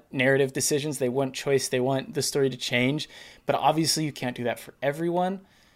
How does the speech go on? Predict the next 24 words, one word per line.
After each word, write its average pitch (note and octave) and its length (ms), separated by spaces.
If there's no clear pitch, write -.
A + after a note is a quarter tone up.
So - 220
you C3+ 240
have - 340
to F3 100
do F3+ 100
something F3+ 320
like F3+ 200
that, F#3+ 180
but D3 80
at C3+ 120
the - 60
same C#3 220
time, D3 240
it's D#3+ 140
like, C#3 80
why, C#3 440
well, D3 140
then D3+ 160
why C#3+ 200
am E3 120
I D#3+ 80
playing C#3 320
with B2 140
friends B2 580